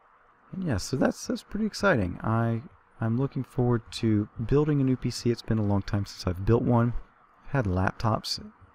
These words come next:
since I built my last one. And that was in two thousand six. Yep, yep, two thousand six.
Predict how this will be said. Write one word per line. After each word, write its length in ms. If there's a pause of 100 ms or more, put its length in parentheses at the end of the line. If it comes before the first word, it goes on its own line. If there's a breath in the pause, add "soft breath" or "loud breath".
since 280
I 40
built 300
my 160
last 520
one. 280 (1000 soft breath)
And 140
that 180
was 240
in 680
two 120
thousand 300
six. 640
Yep, 220 (380)
yep, 100 (240)
two 140
thousand 300
six. 500